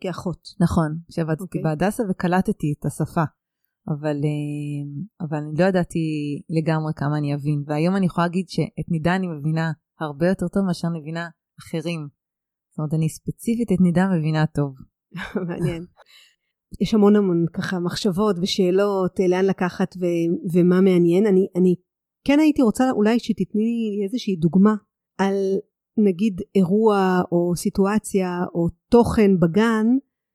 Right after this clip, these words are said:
Speaker 1: שאת מרגישה, נגיד, שהוא היה משהו משמעותי, שאולי בגן אחר, אולי לא היה עולה,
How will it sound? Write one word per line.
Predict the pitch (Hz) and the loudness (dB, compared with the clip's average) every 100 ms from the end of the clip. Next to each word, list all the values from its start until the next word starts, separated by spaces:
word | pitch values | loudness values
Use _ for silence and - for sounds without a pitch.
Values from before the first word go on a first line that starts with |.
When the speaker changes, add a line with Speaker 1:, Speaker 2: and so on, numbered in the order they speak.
| _ _ _ | _ _ _
Speaker 1:
שאת | - - 202 185 185 185 185 185 185 185 - - | -14 0 2 2 2 2 0 0 0 -2 -6 -2
מרגישה, | 190 180 170 254 | 0 0 0 2
נגיד, | 277 220 | 2 0
שהוא | - 208 208 208 202 202 - | 0 0 2 2 0 -2 -2
היה | 196 214 226 214 _ _ _ _ 240 | -2 0 -4 -6 _ _ _ _ 2
משהו | 226 233 285 | 4 4 6
משמעותי, | 233 - 202 180 - 269 381 | 4 6 6 6 4 4 4
שאולי | - 226 214 269 | 4 4 6 4
בגן | 214 196 175 247 262 262 262 262 - _ - | 4 2 2 0 0 -2 -2 -4 -6 _ -8
אחר, | - 269 269 254 269 - _ _ _ | -2 -2 -2 -4 -10 -16 _ _ _
אולי | 214 208 208 | 6 6 6
לא | 202 196 | 4 4
היה | 196 196 | 4 4
עולה, | 185 185 208 233 220 208 196 | 4 6 6 6 4 2 2